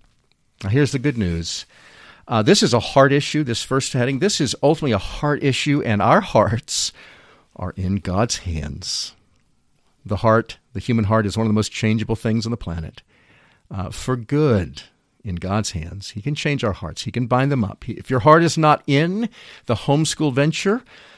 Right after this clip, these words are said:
that you have started out, go to the Lord for that change that you need. He can change your heart. And he can give you heart for something that has been hard and unappetizing in at least certain of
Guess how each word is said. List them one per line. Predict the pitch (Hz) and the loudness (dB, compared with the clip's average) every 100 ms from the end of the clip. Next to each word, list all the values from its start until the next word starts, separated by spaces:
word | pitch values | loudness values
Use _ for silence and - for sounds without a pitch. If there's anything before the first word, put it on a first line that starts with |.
| - | -4
that | 117 - | -4 0
you | 135 | 2
have | 117 113 | 4 2
started | - - 123 147 156 | 0 -2 0 2 0
out, | 151 - _ _ _ _ - _ | -2 -6 _ _ _ _ -20 _
go | 117 110 | 0 2
to | - 160 | 0 -4
the | 160 | -4
Lord | 160 190 165 101 _ _ _ | -2 -4 -6 -10 _ _ _
for | - 117 | -6 -2
that | 123 - | -2 -4
change | - - 160 165 113 - | -8 -6 -4 -2 -2 -4
that | 120 | -6
you | 135 | -6
need. | 156 143 - | -4 -6 -4
He | 127 | -4
can | 170 | -4
change | - 147 151 | -4 -6 -6
your | 160 | -8
heart. | - 87 104 - _ _ - - _ | -10 -10 -10 -18 _ _ -20 -20 _
And | 82 | -10
he | |
can | 110 117 | -6 -6
give | 98 143 180 127 | 2 4 4 2
you | 131 107 | 2 2
heart | - - 120 95 69 - | -2 -6 -2 -2 -4 -12
for | - | -12
something | - 101 90 - 87 | -8 -8 -8 -10 -12
that | 90 | -12
has | 92 82 | -10 -12
been | - 143 165 | -8 -4 -4
hard | - - 101 113 113 98 - - - - - - - | -6 -6 -2 0 0 -2 -12 -20 -20 -20 -20 -20 -8
and | 107 104 - | -2 -2 0
unappetizing | 120 110 107 110 107 98 95 101 92 - - - - | -2 0 -2 -4 -2 -2 -2 -2 -2 -4 -18 -20 -8
in | 90 | -4
at | |
least | 101 98 | -4 -4
certain | - 104 - 90 | -2 -4 -2 -4
of | 85 80 - | -4 -6 -16